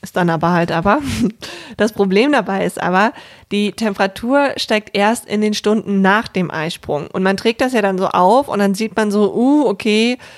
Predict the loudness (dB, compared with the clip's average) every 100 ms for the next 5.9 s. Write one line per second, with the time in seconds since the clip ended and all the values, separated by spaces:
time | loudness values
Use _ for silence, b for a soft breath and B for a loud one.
0 | B -2 -2 0 -2 -2 -4 -4 -6 -4
1 | -4 -2 0 0 -2 -10 -14 -6 -2 2
2 | 2 0 -4 -6 -2 0 0 0 -4 B
3 | B B B B -2 2 4 2 2 -2
4 | -2 -4 -4 -4 -4 -4 -4 -4 -4 -2
5 | -2 -2 -4 -2 2 0 -2 -8 -8